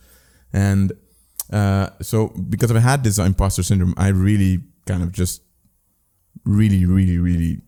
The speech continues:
spent a lot of time thinking more about what I was supposed to teach and not how, how am I supposed to teach. So I would say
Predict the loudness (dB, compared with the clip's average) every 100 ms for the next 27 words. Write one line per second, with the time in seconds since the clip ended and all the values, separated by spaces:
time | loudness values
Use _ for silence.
0 | -16 -12 -4 -2 -2 -4 -4 -4 -2 0
1 | 0 -2 -6 _ _ _ _ -20 -4 -2
2 | 0 2 2 2 0 0 0 -2 -8 _
3 | _ _ _ -4 0 0 -2 -4 -4 -4
4 | -2 -2 -2 0 0 0 -2 0 0 -4
5 | -8 -6 -2 -2 -2 -8 -14 _ _ _
6 | _ _ -2 -2 -4 -6 -6 -8 -10 -12
7 | -12 -20 -20 -10 -4 -2 -2 -8 -16 -20
8 | -10 -2 0 2 2 2 0